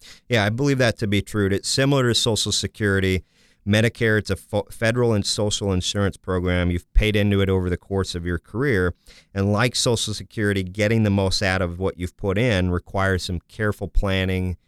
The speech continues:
and research. So for many retirees, having an effective Medicare strategy can mean the difference between either insulating the retirement savings from medical costs or quickly depleting those.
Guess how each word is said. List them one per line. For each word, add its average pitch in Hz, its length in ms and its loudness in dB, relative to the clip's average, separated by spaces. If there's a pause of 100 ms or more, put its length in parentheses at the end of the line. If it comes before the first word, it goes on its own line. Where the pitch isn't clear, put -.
(160)
and 87 200 0
research. 87 520 -4
So 82 340 -4 (380)
for 104 80 -2
many 117 240 4
retirees, 98 720 0
having 107 380 -2
an 98 60 0
effective 95 500 -4
Medicare 98 600 0
strategy 90 680 -2 (380)
can 185 160 -4
mean 160 160 0
the 98 80 0
difference 127 340 -2
between 98 380 -4
either 92 400 -2
insulating 110 560 0
the 101 80 2
retirement 95 440 0
savings 87 460 -2
from 87 200 -4
medical 113 360 -4
costs 85 560 -4
or 101 420 0
quickly 92 420 -6
depleting 80 540 -6
those. - 280 -18